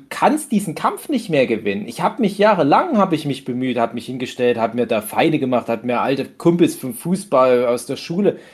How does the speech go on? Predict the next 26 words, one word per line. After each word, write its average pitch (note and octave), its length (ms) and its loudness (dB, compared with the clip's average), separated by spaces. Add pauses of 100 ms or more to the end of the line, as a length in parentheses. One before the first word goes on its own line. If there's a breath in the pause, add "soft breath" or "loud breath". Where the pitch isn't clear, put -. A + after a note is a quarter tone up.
(140 loud breath)
zum B2+ 160 -8
Feind D3+ 360 -2
gemacht, B2+ 400 -2
weil A#2 180 -6
ich A#2+ 140 -8
mich B2+ 160 -8
da B2 160 0
offen A#2+ 200 -6
positioniert B2 480 -4 (500 loud breath)
hab. - 140 -14
Problem D#3 340 2
ist A3+ 100 0
halt G3 120 4
einfach, F3+ 180 0 (480)
du C3 100 -12 (220)
wirst F3+ 420 2
nicht F3+ 600 -2 (760)
diese, D#3+ 420 -4
diese D3+ 300 -4
einfache D#3 580 0
Weltsicht D#3 680 2
mehr A2 460 -2
revidieren A2 560 -4
können. F#2+ 400 -14 (460 soft breath)
Und C3 280 -6
solange D3 580 2